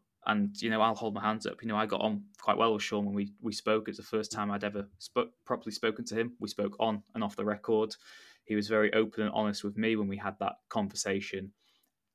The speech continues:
But I do fully understand fans' concerns, and there's always gonna be that concern, uh, particularly for Wrexham, because we've been so close to the brink in the past, and having association with,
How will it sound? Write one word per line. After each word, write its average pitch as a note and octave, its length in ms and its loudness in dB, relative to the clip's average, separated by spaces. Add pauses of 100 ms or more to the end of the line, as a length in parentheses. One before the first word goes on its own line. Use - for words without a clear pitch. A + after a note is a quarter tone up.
But - 120 2
I A2 100 4
do C#3 280 2
fully B2+ 360 4
understand A2 520 2
fans' A2 480 0
concerns, G#2+ 800 0 (100)
and G#2 560 4 (1300)
there's A#2 180 4
always B2+ 340 8
gonna A#2 200 4
be A2 420 2 (280)
that A#2+ 160 4
concern, G#2 580 2
uh, - 120 2 (120)
particularly F3 380 4
for C#3 160 2
Wrexham, G#2+ 340 4
because G#2 180 -4
we've C3+ 160 2
been D3 120 0
so D3+ 240 6
close C#3+ 300 0
to - 80 -10
the A#2+ 80 2
brink A#2+ 340 0
in G#2+ 80 2
the G2+ 80 2
past, G2 460 -2
and G2+ 100 -6
having C3 320 2
association G#2+ 840 2
with, G2+ 360 -4